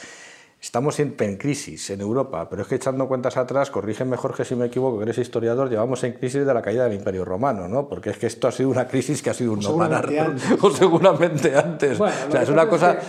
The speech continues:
Speaker 3: que
Speaker 1: es una cosa realmente pesada. Yo lo que creo, francamente, que lo que pasa es que en Alemania hay elecciones. Angela Merkel va fatal en las encuestas. Ha perdido dos estados que ha dicho, "Tengo que hacer algo".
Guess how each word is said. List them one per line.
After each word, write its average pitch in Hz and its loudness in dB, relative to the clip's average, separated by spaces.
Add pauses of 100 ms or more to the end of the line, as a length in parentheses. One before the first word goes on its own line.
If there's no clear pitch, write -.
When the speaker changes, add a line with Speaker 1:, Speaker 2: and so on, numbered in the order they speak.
Speaker 3:
que - -18
Speaker 1:
es - -4
una 170 6
cosa 180 6
realmente 151 6
pesada. 98 -4
Yo 117 0
lo 143 4
que 131 -2
creo, 131 0
francamente, 110 -4
que 92 -8
lo 95 -4
que 98 -6
pasa 123 -2
es 113 -6
que 123 0
en 117 0
Alemania 107 -2
hay 131 2
elecciones. 104 -6 (320)
Angela 117 -2
Merkel 120 -2 (120)
va 110 -2
fatal 104 -2
en 92 -6
las 98 -6
encuestas. 98 -6
Ha 113 -2
perdido 123 2
dos 123 2
estados 120 0
que - -4
ha 110 -2
dicho, 113 -4 (340)
"Tengo 151 6
que 147 4
hacer 117 0
algo". 92 -10